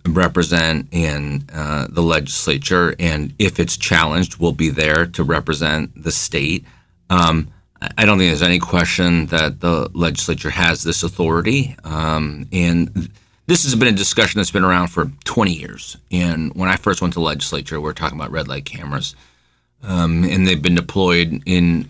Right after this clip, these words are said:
other states across the country. So it was the legislature's judgment. Um, if the governor signs it, uh, it'll become the law and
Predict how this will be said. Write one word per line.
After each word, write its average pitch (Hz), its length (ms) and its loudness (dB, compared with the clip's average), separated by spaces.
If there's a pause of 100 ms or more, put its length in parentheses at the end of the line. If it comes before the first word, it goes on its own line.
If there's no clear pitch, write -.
other 90 240 0
states 87 420 -2
across 85 340 -4
the - 60 -8
country. 104 340 0
So 107 300 0 (320)
it 107 60 4
was 113 100 4
the 110 60 2
legislature's 117 560 2
judgment. 131 680 0
Um, 92 340 2
if 87 40 -4
the 87 80 -6
governor 95 320 2
signs 95 460 0
it, 117 220 0 (160)
uh, 90 460 2
it'll 92 180 0
become 90 340 0
the 95 80 0
law 95 320 4
and 92 240 0